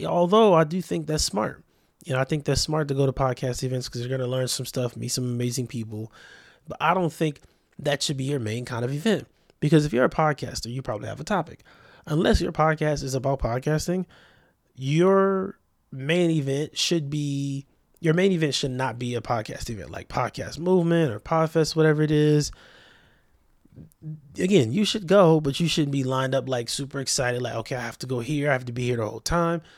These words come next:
No, I would suggest putting more of your energy into finding events that fit your industry, your brand, what you're trying to do. Like, if I had a podcast that was about sports still,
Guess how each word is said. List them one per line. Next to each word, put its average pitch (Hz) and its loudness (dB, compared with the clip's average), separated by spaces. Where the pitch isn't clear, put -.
No, 196 4
I 180 2
would 220 4
suggest 165 0
putting 170 4
more 151 4
of 147 2
your 135 -2
energy 139 0
into 127 -2
finding 131 -2
events 113 -2
that 120 -6
fit - -6
your 120 -6
industry, 120 -8
your 98 -8
brand, 101 -2
what 107 -6
you're 127 -2
trying 113 -4
to 95 -6
do. 110 -6
Like, 143 4
if 139 4
I 156 4
had 165 6
a 139 2
podcast 135 0
that 139 2
was 127 4
about 123 2
sports - 2
still, 107 -4